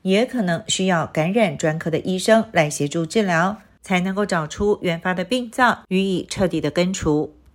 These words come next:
可是呢，由于眼内的组织，它的结构非常的纤细，因此内源性眼内炎在经过治疗之后，它的视力预后可能并不是非常的理想。所以糖尿病的患者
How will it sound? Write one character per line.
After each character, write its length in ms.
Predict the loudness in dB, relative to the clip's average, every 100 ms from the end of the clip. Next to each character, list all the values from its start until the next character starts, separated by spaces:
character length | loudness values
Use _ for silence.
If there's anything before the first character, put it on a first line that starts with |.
| _ _ _
可 140 | -4 -2
是 200 | -2 0
呢， 200 | 0 0
由 140 | 0 0
于 260 | 0 -4 -2
眼 280 | 0 0 0
内 140 | 0
的 100 | -2
组 300 | -2 -2 -2
织， 280 | 0 0 0
它 120 | -2
的 80 | -4
结 220 | -2 -2
构 220 | 0 0 0
非 160 | -4
常 160 | -6 -6
的 80 | -4
纤 280 | -2 0
细， 360 | 0 -2 -2 -6 -20 -4
因 160 | -2
此 260 | 0 0 0 -2
内 300 | -4 -2 0
源 260 | -2 -2 -2
性 300 | -2 -2 -4
眼 260 | -4 -4 0
内 180 | 0 0
炎 380 | 0 -2 -4 -8
在 280 | 0 2 2
经 200 | -2 -2
过 140 | -2
治 160 | 0 -2
疗 180 | -2 -2
之 160 | -2
后， 360 | -2 0 -2 -2 -12 -4
它 120 | 0
的 220 | 0 0 0
视 200 | 2 2
力 200 | 0 0
预 160 | 0
后 340 | 2 2 2 0
可 140 | -2 2
能 240 | 2 2
并 180 | 0 0
不 100 | 0
是 140 | 0
非 180 | 2 2
常 200 | 0 -2
的 80 | 0
理 180 | 0 2
想。 260 | 4 4 2 _ _
所 140 | 0
以 280 | 0 0 -6
糖 160 | -4 -2
尿 140 | 0
病 120 | -2 -4
的 100 | -2
患 220 | -2 0
者 280 | 2 2